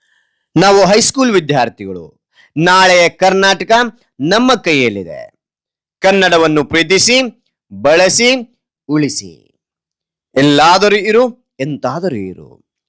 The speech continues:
ಎಂದೆಂದಿಗೂ ನೀ ಕನ್ನಡವಾಗಿರು. ಕನ್ನಡವೇ ಸತ್ಯ, ಕನ್ನಡವೇ ನಿತ್ಯ ಎಂಬ ಕುವೆಂಪು ಅವರ ಮಾತುಗಳು ನೆನಪಿನಲ್ಲಿಡೋಣ. ಮತ್ತೊಮ್ಮೆ ಎಲ್ಲರಿಗೂ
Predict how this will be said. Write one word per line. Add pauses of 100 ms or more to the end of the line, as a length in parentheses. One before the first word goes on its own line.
(120)
ಎಂದೆಂದಿಗೂ
ನೀ
ಕನ್ನಡವಾಗಿರು. (320)
ಕನ್ನಡವೇ
ಸತ್ಯ, (500)
ಕನ್ನಡವೇ
ನಿತ್ಯ (640)
ಎಂಬ
ಕುವೆಂಪು
ಅವರ
ಮಾತುಗಳು
ನೆನಪಿನಲ್ಲಿಡೋಣ. (760)
ಮತ್ತೊಮ್ಮೆ (260)
ಎಲ್ಲರಿಗೂ